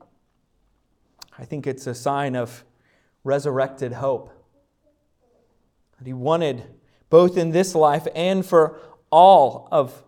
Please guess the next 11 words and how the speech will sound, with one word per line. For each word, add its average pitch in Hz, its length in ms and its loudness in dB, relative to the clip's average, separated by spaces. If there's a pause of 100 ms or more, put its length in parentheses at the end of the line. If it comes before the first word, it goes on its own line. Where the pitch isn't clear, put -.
life, 123 300 -2
for 147 200 -2
all 190 320 2
of 180 140 -2
eternity, 151 640 -12 (540)
to 156 80 -10
be 165 200 -8
reunited 156 840 -6
with 131 280 -8
the 147 80 -6
God 139 500 -2